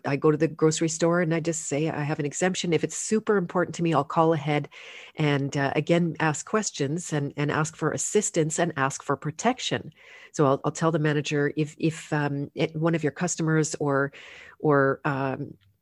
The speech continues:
uh, one of your employees takes it upon themselves to abuse me, will you, will you assist me?" And they're like, "Oh, yes, of course." And, and they show up with the, practically rolling out the red carpet and walking me through things and setting up transactions so I can just, like,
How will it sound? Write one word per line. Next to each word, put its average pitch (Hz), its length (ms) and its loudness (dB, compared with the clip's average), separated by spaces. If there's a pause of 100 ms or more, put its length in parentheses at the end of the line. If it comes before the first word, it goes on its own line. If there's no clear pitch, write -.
(200)
uh, 139 340 -2
one 156 180 0
of 143 60 0
your 147 80 2
employees 180 460 2
takes - 260 -4
it 165 60 0
upon 156 260 -2
themselves 143 480 0
to 156 100 0
abuse 165 380 2
me, 143 100 -2
will 156 220 4
you, 151 340 2 (140)
will 180 180 6
you 165 200 6
assist 160 500 -2
me?" - 220 -10 (480)
And 165 100 6
they're 151 80 8
like, 139 160 2
"Oh, 311 160 10
yes, 208 240 2
of - 80 -2
course." 262 460 -2 (340)
And, 156 160 0
and 151 320 2
they 156 400 4 (220)
show 165 320 4
up - 180 0
with 165 280 -2
the, 151 100 -4
practically 160 580 -2
rolling 165 300 4
out 170 100 0
the 156 100 2
red 156 280 0
carpet - 560 -2 (320)
and 143 180 2
walking 175 320 4
me 208 140 2
through 226 220 2
things 233 360 2
and 127 140 -4
setting 214 360 0
up 220 120 -2
transactions 202 720 0
so 165 80 4
I 151 60 4
can 139 160 -4
just, - 180 -6
like, - 140 -10